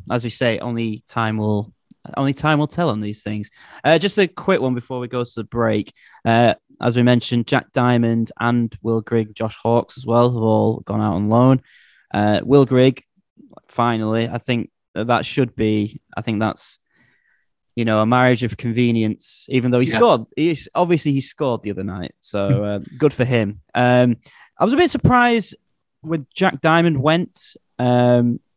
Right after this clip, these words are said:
Speaker 1: basically, this was before Leon Dejaku came in. Um, I don't know about Jack Diamond. Um, he's, he's a player that showed a lot of promise last season. Um, we're still, I'm still a bit undecided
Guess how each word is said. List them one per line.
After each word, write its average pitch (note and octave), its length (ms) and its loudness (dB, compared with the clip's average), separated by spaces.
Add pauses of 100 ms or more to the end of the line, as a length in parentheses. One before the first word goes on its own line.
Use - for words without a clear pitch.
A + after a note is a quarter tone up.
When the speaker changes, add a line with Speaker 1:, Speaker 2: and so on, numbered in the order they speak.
(360)
Speaker 1:
basically, C3 540 0
this B2+ 180 -2
was A2+ 80 -10
before A#2+ 400 2
Leon A2 480 0
Dejaku A2 540 -4
came A2 280 -4
in. B2 280 -2 (480)
Um, A#2 580 2 (920)
I D#3+ 60 2
don't F3 160 6
know D#3 140 6
about A2 260 2
Jack G#2 240 -4
Diamond. A2 460 -4 (100)
Um, A2+ 380 0 (100)
he's, A#2+ 140 -6
he's C3 420 2
a C3+ 60 2
player C#3+ 400 4
that B2 340 0 (380)
showed C#3+ 160 -2
a C3+ 40 0
lot C3+ 200 0
of - 100 -10
promise - 760 -2
last B2+ 180 -2
season. C#3 560 0 (720)
Um, A2 540 2 (1080)
we're B2 80 0
still, C#3 320 0
I'm B2+ 260 2
still D3 260 -4
a B2+ 40 -2
bit B2 140 0
undecided A2+ 680 -2